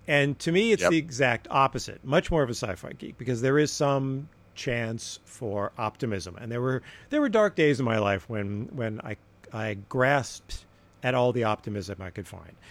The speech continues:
Speaker 1: And there was more of it to be found in, in science fiction. Oh, sure, there was the end of Silent Running that had me in a
Speaker 2: Oh,
Speaker 1: fugue
Speaker 2: God.
Speaker 1: state for a week and a half.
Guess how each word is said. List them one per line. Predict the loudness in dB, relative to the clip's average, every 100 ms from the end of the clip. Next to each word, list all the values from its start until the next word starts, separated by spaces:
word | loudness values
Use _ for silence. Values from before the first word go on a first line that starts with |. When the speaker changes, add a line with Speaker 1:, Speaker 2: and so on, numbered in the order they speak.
| -20 -20 -10
Speaker 1:
And | -2
there | 0
was | 0 2
more | 6 6
of |
it | 4 -2 -14
to | -6
be | -2
found | 0 0 0 -2
in, | -4 -6 -10 -10
in | -10 -8 -10 -12
science | -6 -4 -4 -6
fiction. | -6 -6 -12 -16 -20 -20 -8 0
Oh, | 2 2
sure, | 6 6 8 6 4 -4 -20 -20 -20 -20 -2
there | 6 8
was | 8
the | 8 6
end | 6
of | 2
Silent | 6 8 8 6 6
Running | 8 8 4 -2 -2 -6 _ -14 2
that | 2
had | 6 4 4
me | 4
in | 8
a |
Speaker 2:
Oh, | 8
Speaker 1:
fugue | 10
Speaker 2:
God. | 8 10 8 6
Speaker 1:
state | 4 0
for | -4 -2 -2 -6 -12 -6
a |
week | 2 2 2
and | -2
a |
half. | -2 -4 -4 -6 -6 -14